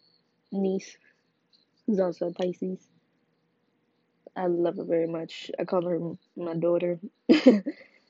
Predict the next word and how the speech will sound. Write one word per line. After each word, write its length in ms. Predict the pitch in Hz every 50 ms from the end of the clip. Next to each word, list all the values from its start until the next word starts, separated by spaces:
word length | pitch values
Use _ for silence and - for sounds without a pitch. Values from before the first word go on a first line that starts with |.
| _ _ _ _ _ _ _ _ _ _ _ _ _ _ _ _ _ _ _ _ _ _ _ _ _ _ _ _ _ _ _ _ _ _ _ _ _ _ _ _ _ _ _ _ _ _ -
And 540 | 196 190 185 180 180 - - - - -